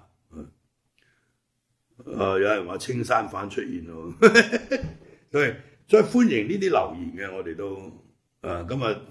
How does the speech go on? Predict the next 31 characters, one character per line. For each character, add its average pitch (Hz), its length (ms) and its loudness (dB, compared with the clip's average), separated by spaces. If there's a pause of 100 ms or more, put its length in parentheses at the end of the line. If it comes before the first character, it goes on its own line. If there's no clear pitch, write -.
(100)
等 127 180 -4
佢 120 60 -4
熱 107 240 -4
鬧 - 240 -8
啲 101 180 -8
吖 - 20 -12
嘛， 82 380 -14
係 76 40 -18
咪？ 82 240 -14 (960)
又 - 120 -4 (400)
問 98 160 -4
佢 104 100 2
食 98 160 -4
咗 107 220 -4
藥 90 160 -4
未 85 120 -8
啊？ 87 180 -6
有 87 60 -10
啲 101 100 -12
有。 78 280 -10 (160)
<laughs> - 1800 -2
所 151 200 4
以 147 40 4
呢， 147 80 2 (400)
即 170 120 -2
係 135 80 0
呢 175 160 -2
啲 165 220 2
噉 151 100 -4
啊， 127 40 -2 (260)
呢 180 100 -8